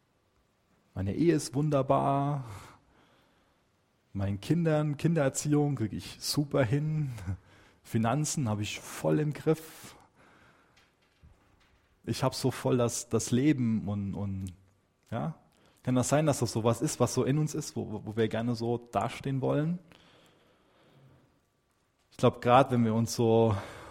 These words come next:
unsere Online-Profile ansehen, ähm, kommen wir wahrscheinlich schon an, an den Punkt, dass wir für uns so erkennen, ja, das ist schon so ein, vielleicht ein bisschen mehr als ein bisschen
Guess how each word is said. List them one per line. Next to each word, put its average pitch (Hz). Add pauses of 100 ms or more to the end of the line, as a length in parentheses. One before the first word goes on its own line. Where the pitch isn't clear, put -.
(200)
unsere 120
Online-Profile 147
ansehen, 143 (1000)
ähm, 110 (1500)
kommen 120
wir 113
wahrscheinlich 113
schon 123
an, 104
an 107
den 107
Punkt, 156
dass 113
wir 120
für 123
uns 127
so 113
erkennen, 120
ja, 120
das 123
ist 123
schon 131
so 113
ein, 110 (2000)
vielleicht 110
ein 98
bisschen 110
mehr 120
als 113
ein 107
bisschen 143